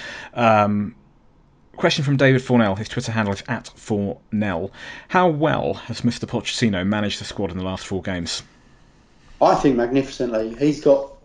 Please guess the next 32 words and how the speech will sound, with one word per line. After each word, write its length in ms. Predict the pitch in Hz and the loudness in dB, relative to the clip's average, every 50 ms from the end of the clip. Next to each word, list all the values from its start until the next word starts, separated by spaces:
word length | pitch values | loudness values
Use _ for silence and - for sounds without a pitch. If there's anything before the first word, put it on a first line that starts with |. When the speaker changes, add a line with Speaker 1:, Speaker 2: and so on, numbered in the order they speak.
| - - - | -20 -14 -10
Speaker 2:
a 100 | 131 - | -8 -2
great 320 | - 156 156 160 147 - | 4 4 4 4 4 4
grasp 320 | 147 135 131 135 - - | 4 2 2 2 -2 -4
on 80 | 143 135 | -2 0
it. 180 | 143 147 - - - - - - - | 0 -2 -4 -6 -18 -20 -20 -8 0
I 60 | 160 | 2
mean, 280 | 165 165 160 165 165 - | 4 4 4 2 0 0
a 80 | 170 160 | 4 6
lot 140 | 175 - | 6 6
of 60 | - 143 | 6 6
the 120 | 151 156 | 6 6
injuries 400 | 160 143 139 123 123 127 123 - | 4 2 2 2 0 0 0 -2
are 40 | 131 | -4
kind 220 | - - 147 139 | -2 -2 0 0
of 100 | 135 127 | 0 0
just 220 | - 151 143 - - | -2 -2 -4 -2 2
forcing 360 | 151 147 143 143 - 127 120 | 4 4 4 4 2 -2 -2
his 140 | 120 113 - | -2 -4 -2
hand, 360 | 151 160 165 131 104 98 98 | 0 0 0 0 -2 -4 -6
especially 400 | 104 - - 160 - - 139 123 | -6 -2 -2 0 0 0 0 0
with 100 | 120 110 | 0 0
the 60 | 117 | 0
back 320 | 113 123 127 123 - - | 2 4 4 2 2 -2
four. 380 | - 131 127 113 95 90 - - - - - - - - - - - - - - | -2 0 0 0 0 -2 -4 -8 -10 -12 -12 -12 -12 -16 -18 -20 -20 -16 -10 -6
Um, 420 | 117 117 117 117 113 113 - - - | -4 -4 -2 -2 -4 -6 -8 -8 -6
you 100 | 139 123 | -4 -2
know, 120 | 117 120 | 0 0
he's 140 | 131 123 - | 0 0 0
just 180 | - 139 - - | 0 0 2 2
picking 300 | 143 139 - 135 123 117 | 0 2 4 2 4 6
who's 220 | 135 139 139 127 | 6 6 6 4
available. 640 | 120 117 139 160 170 135 104 98 98 95 95 95 | 4 4 6 6 6 4 2 2 0 -2 -2 -6